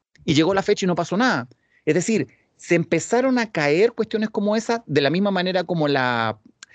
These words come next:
esta, la teoría del chorreo, digamos, de que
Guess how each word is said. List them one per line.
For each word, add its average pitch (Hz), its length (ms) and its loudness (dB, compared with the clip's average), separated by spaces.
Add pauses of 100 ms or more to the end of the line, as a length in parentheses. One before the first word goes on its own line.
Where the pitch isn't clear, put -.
(180)
esta, - 380 -2
la 127 140 0
teoría 147 440 2
del 165 160 0
chorreo, 135 520 0
digamos, 120 360 -2
de 131 120 0
que 127 180 0